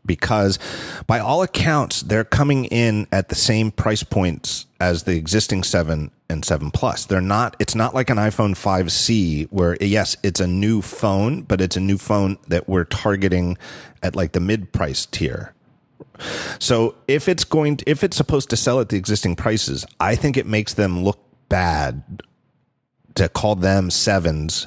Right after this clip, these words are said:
and call this other one eight. It's like, here's, it, it makes it sound like it's, like, they're a year behind. Like, I think, I, and this is to me, to me, the most intriguing part of the whole event next week is how are they going to, product marketing wise, position these three phones such that the first two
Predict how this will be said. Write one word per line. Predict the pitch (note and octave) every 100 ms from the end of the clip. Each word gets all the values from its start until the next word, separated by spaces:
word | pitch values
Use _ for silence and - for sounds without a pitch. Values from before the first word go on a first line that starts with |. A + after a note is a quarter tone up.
| - F2
and | D#2+
call | - G2
this | F2 -
other | G2+ G2 F2+
one | D#2+ D2 -
eight. | F#2 - - -
It's | E2+ -
like, | F#2+ E2 - - - -
here's, | B2+ C#3 A#2 -
it, | A2+ -
it | A#2+
makes | B2+ C#3+ A2+
it | -
sound | B2 C3
like | A2+ F#2
it's, | F2+ - -
like, | F2 -
they're | G2
a | F2
year | E2+ E2+
behind. | D2+ E2 - - - - - -
Like, | F#2+ F#2
I | G#2 D#3
think, | G3 E3+ -
I, | D3
and | D#3 D#3
this | F3 -
is | F#3+
to | D3+
me, | D3+ C#3
to | - - -
me, | B2+ D3+
the |
most | A#2+ G#2 G2+
intriguing | - - C#3+ C#3 A#2
part | - G#2
of | F#2+ D#2+
the | E2+
whole | G2
event | F2 F2 D2+
next | D#2 -
week | D2 D#2+
is | -
how | - A2 A#2
are | A2
they | G2+
going | F#2+ F#2
to, | E2 _ _
product | - G2 G#2 -
marketing | G2 G2+ E2 D#2
wise, | D#2 D2
position | - F#2 F2 C3+ - F2 E2 - - - - - - - _ -
these | G#2 G#2 G#2+ -
three | G#2+ G#2+
phones | - A2+ G#2 F2+ E2
such | - G2+ -
that | G#2 G2+ F#2
the | F2
first | - B2 B2+ -
two | B2 F#2 F2+ F#2